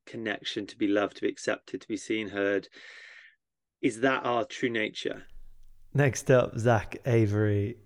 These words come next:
Speaker 2: Oof, powerful individual, and just so excited to witness this man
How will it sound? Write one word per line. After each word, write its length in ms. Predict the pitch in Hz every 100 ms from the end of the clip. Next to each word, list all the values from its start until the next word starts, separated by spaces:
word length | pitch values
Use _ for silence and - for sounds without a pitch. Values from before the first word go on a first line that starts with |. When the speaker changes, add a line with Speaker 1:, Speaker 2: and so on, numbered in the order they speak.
| _ _ _
Speaker 2:
Oof, 460 | 160 - - - -
powerful 360 | - 113 98 -
individual, 640 | 107 104 101 104 104 95 - - - - _ _ -
and 400 | 107 101 95 - -
just 420 | 113 98 - - -
so 200 | - 117
excited 560 | 107 - 113 110 113 -
to 120 | -
witness 420 | 101 131 170 107
this 240 | - 104 -
man 340 | 101 98 95